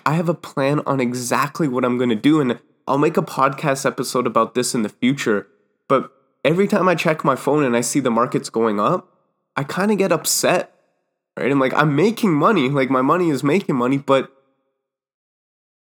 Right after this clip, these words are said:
I don't want the markets to keep going up." But whether or not it goes up or down, I'm gonna be okay. I'm still gonna make money. And that's really powerful, guys, right? To, to have your money invested and not to be worried about it, to not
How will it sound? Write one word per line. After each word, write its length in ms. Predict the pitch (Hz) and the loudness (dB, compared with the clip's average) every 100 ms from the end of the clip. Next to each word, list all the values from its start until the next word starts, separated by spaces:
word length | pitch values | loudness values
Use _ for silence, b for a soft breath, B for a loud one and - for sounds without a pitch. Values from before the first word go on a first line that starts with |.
| - | -4
I 180 | 151 175 | 0 2
don't 220 | 180 151 | 2 4
want 220 | 151 151 | 2 2
the 60 | 151 | 0
markets 460 | 143 147 151 143 | 2 0 -2 -2
to 80 | - | -6
keep 260 | - 139 - | -2 -2 0
going 320 | 123 113 113 | 0 2 2
up." 400 | 123 - - _ | 0 -2 -10 _
But 260 | 151 147 - | 0 0 2
whether 280 | 156 190 202 | 2 2 2
or 80 | 175 | 4
not 200 | 180 180 | 2 2
it 80 | |
goes 260 | 156 151 143 | 2 2 2
up 200 | 160 - | 0 0
or 60 | 123 | -2
down, 340 | 117 139 165 | 2 2 4
I'm 200 | 127 175 | 2 2
gonna 140 | 170 156 | 0 2
be 160 | 151 | 2
okay. 300 | 147 147 - | 0 0 -2
I'm 160 | 135 120 | 0 0
still 280 | - 139 143 | -2 -2 0
gonna 200 | 139 120 | 0 0
make 260 | 127 127 | -2 -2
money. 320 | 120 135 165 117 | -2 0 2 0
And 140 | 113 _ _ _ - | -2 _ _ _ -4
that's 300 | 175 240 - | -2 0 0
really 240 | 165 185 175 | 2 2 0
powerful, 480 | - 123 123 117 | 2 2 2 -2
guys, 300 | 104 98 98 - _ - | -4 -4 -6 -10 _ -2
right? 200 | 139 139 | -2 0
To, 280 | 175 156 143 _ _ - | 0 0 0 _ _ -6
to 100 | 160 | -4
have 300 | 180 196 214 | 0 0 2
your 100 | 190 | 2
money 260 | 165 165 | 2 2
invested 560 | 147 120 123 135 151 127 | 0 2 0 0 -2 0
and 100 | 120 | 2
not 260 | 127 151 - | 0 -2 -2
to 80 | 147 | -2
be 140 | 139 | 0
worried 400 | 113 123 135 127 | 0 2 2 0
about 300 | 127 127 131 | 0 0 2
it, 160 | 123 - | -2 -4
to 120 | 135 | -4
not 400 | 120 147 139 | 0 0 -2